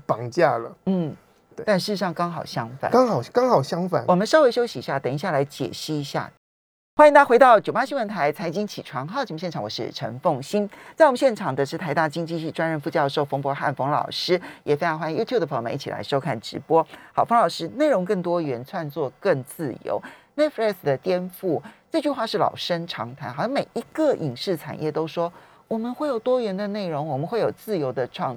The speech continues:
Speaker 2: 作，但是 Netflix 凭什么可以让大家知道真正的多元跟自由远比大家想象的来的更多元、更自由？
Speaker 1: 好，造就多元的第一个原因是数据，我们刚才讲过了。第二个原因是商业模式。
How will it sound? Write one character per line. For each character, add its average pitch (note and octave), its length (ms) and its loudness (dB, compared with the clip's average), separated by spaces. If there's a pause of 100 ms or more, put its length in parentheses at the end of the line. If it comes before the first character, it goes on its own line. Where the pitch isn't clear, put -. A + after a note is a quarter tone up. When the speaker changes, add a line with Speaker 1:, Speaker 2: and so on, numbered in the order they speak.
(140)
Speaker 2:
作， C#3 200 -2 (400)
但 D4 280 0
是 - 160 -4
Netflix F#3+ 400 -4 (160)
凭 D#3+ 280 -8
什 C#3+ 240 -2
么 - 240 -6 (360)
可 G3+ 240 0
以 G#3+ 160 0
让 F3 200 0
大 D3+ 200 -2
家 C#3 260 -4
知 - 300 -10
道 B2 200 -2 (300)
真 B3+ 220 0
正 A3+ 180 -2
的 C#3+ 120 -2
多 F3 280 0
元 C3+ 160 0
跟 D3 180 -4
自 D3 200 -6
由 B2 160 0
远 D#3+ 180 2
比 E3+ 80 -4
大 C#3+ 140 -2
家 C#3+ 40 -4
想 A2+ 200 -8
象 B2+ 200 -8
的 A2+ 120 -12
来 F#2+ 120 -10
的 G#2 140 -8 (140)
更 F#3+ 160 2
多 D3 180 0
元、 G#2+ 140 -4
更 D#3+ 140 0
自 - 180 -16
由？ C#3 60 -12 (840)
Speaker 1:
好， C3+ 260 -8 (1080)
造 B3 260 10
就 A3+ 160 12
多 A3 240 12
元 D3+ 220 8
的 D#3 100 4
第 F#3+ 160 2
一 F#3+ 60 4
个 E3+ 80 4
原 C3+ 160 2
因 C#3 80 0
是 D#3 160 0
数 D#3 260 0
据， C#3+ 160 -2
我 B2 60 -2
们 A#2 100 -6
刚 C#3 100 -2
才 C3 60 -2
讲 A2+ 240 -6
过 A#2+ 180 -4
了。 A2+ 140 -12 (320)
第 A#3+ 140 12
二 G3+ 60 12
个 E3 120 4
原 C3 180 0
因 C#3 80 -2
是 C#3+ 160 -4
商 C3+ 240 -2
业 C3+ 120 -2
模 A2+ 200 -8
式。 A#2 220 -12